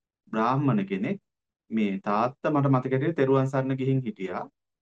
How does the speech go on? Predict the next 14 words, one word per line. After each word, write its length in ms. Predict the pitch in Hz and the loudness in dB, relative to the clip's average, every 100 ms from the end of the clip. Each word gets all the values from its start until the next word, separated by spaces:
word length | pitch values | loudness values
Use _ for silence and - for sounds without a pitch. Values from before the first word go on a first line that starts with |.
| _ _ - | _ _ -8
මම 140 | 107 | -6
මේ 100 | 101 | -4
කතාව 300 | 98 98 104 | -4 -2 0
ළඟදී 340 | 101 104 104 101 | 2 2 0 0
බැලුවේ 260 | 107 107 | 2 4
නෑ, 120 | 110 101 | 2 0
ඉස්සර 340 | - - 104 | -4 -4 -2
බැලුවේ. 380 | 101 101 113 - - _ _ _ 104 | -2 -2 -2 -4 -8 _ _ _ -14
අ, 40 | 92 92 - | -12 -14 -12
ඊට 200 | 127 135 | -6 -4
පස්සේ 300 | 139 139 139 | -2 -2 -2
මේ 160 | 131 135 | 0 0
කොහොම 260 | 135 120 135 | -2 -2 0
හරි 180 | 143 | 2